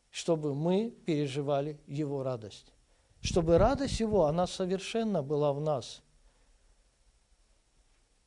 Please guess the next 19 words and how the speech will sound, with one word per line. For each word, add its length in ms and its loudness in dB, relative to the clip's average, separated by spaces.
Послушайте, 600 2
вот 220 -2
имя 520 6
наше 420 6
на 180 8
небесах 720 4
сколько 500 4
времени? 540 0
Постоянно. 680 0
Вечно. 520 0
То 60 0
есть 120 0
у 40 -4
тебя 220 8
есть 380 6
вечный 560 8
источник 580 6
радости, 460 8
но 200 10